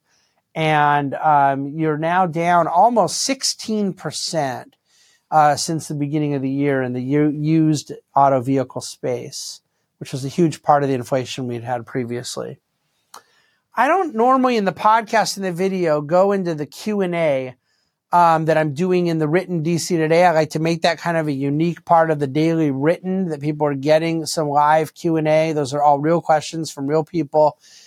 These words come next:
and I answer 'em all myself every day.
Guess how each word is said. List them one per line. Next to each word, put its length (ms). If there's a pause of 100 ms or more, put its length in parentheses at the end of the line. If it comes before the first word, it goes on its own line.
(240)
and 240
I 180
answer 420
'em 100
all 160
myself 640
every 240
day. 440